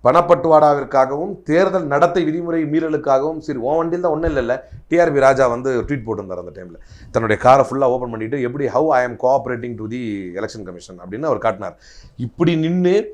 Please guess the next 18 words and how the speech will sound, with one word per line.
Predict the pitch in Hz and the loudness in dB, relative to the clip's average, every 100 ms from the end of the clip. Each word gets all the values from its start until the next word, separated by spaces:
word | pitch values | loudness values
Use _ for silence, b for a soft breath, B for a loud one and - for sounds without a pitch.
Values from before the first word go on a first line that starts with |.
| - _ _ | -18 _ _
ஒரு | 131 120 | -2 0
மினிஸ்டர், | 151 220 190 131 - | 2 2 2 2 8
ஸ்டேட்டுடைய | 220 208 180 | 6 8 4
மினிஸ்டர் | 165 185 185 170 | 4 0 2 2
எல்லாத்துக்கும் | 160 160 143 | 2 0 2
கோஆப்ரேட் | 143 127 107 | 2 2 -6
பண்றாரு, | 98 95 82 _ _ | -8 -8 -10 _ _
ஸ்டேட்டுடைய | - 170 165 147 | 0 0 0 -4
மினிஸ்டர் | 160 160 | 0 0
எல்லாத்துக்கும் | 160 165 | 0 2
கோஆப்ரேட் | 143 131 107 | 2 2 -6
பண்றாரு. | 101 98 92 - _ _ _ _ _ - | -4 -4 -4 -12 _ _ _ _ _ -14
இ-, | 92 139 127 117 | -8 -4 -4 0
திருப்பூருடைய | - 202 214 185 160 147 131 113 110 | 0 2 4 6 6 6 6 4 4
பாஜக | 151 156 139 120 107 95 | 4 4 4 4 4 0
கேண்டிடேட் | 123 120 113 117 | -4 -2 -4 -4
என்ன | |
பண்றாரு, | 110 101 101 110 160 | -6 -4 -4 -4 -8